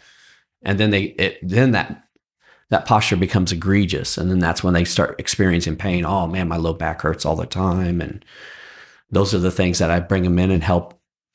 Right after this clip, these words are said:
help them understand a way to, uh, do corrective exercises.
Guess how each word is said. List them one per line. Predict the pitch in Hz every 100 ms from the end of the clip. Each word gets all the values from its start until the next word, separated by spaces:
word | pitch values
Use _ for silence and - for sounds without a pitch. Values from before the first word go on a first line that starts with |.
| _ _ -
help | 110 -
them | 113 107 98 - - - _
understand | 113 113 101 - 104 104
a | 95
way | 92 92 92 92
to, | - 104 90 87 87 - - - _
uh, | - - - - - - _ _ -
do | 107 107
corrective | - 101 95 90 -
exercises. | 92 - 90 - 80 80 - -